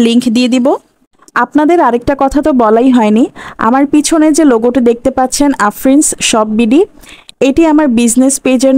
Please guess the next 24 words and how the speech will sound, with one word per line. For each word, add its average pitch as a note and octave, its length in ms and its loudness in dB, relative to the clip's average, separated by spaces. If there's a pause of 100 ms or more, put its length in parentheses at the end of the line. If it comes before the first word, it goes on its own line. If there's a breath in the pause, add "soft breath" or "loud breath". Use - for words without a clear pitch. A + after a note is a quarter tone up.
নাম। D4 100 0 (960)
আমি C4+ 180 2 (100)
আমার E4 140 0 (100)
বিজনেস C4 340 0 (100)
পেজ C#4+ 180 0 (180)
এবং A#3 160 0 (140)
গ্রুপ B3 220 2 (200)
আফরিনস C#4 340 0 (120)
শপ C4 240 -2
বিডির B3+ 280 2 (140)
লিংক A#3 220 0 (680 loud breath)
আমার A3 240 0
YouTube B3+ 320 0
চ্যানেলের C#4+ 420 2
ডেসক্রিপশন C#4 560 -2
বক্সে C#4 320 -2
দিয়ে C4+ 180 2
দিব, C#4 120 0 (560)
সেখান D#4+ 360 0
থেকেও E4+ 220 0 (120)
আপনারা A3+ 300 -2
আমার A3+ 180 -2
সাথে C#4 160 0 (100)
যোগাযোগ G3+ 320 0